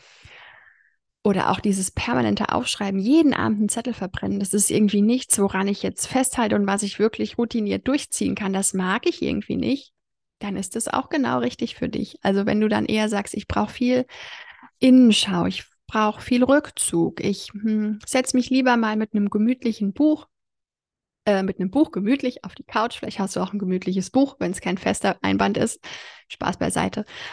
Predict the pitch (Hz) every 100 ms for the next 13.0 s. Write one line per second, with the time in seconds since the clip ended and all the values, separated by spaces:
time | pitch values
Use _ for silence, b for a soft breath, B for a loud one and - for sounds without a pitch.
0 | B - 202 196 202 202 247 226 247 262
1 | 247 233 226 240 233 202 214 - 220 214
2 | 214 214 - 233 269 269 240 - _ 214
3 | 208 220 214 202 196 196 220 - - 190
4 | 185 185 190 185 190 185 - 196 190 185
5 | 185 190 190 196 _ _ _ _ - 262
6 | 277 262 220 208 220 - - 196 190 202
7 | - 233 226 220 202 - 262 254 - 214
8 | - 208 202 196 202 202 - 214 - 277
9 | 240 202 202 - 190 185 - - 202 208
10 | 185 185 - - 185 190 190 190 - 220
11 | 208 208 - 254 220 190 214 - 196 -
12 | - - 254 - 214 196 196 202 190